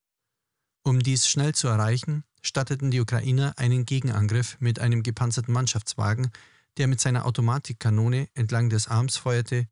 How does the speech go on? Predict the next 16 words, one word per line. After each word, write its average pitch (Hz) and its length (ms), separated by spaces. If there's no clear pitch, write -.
um 135 200
die 131 140
russischen 147 440
Stellungen 113 480
zu - 120
zerstören, 120 580
die 127 100
sie 117 160
hier 123 160
errichtet 123 400
hatten. 107 300
Interessanterweise 156 800
war 113 120
dies 110 240
kein 113 220
Einzelfall, 120 680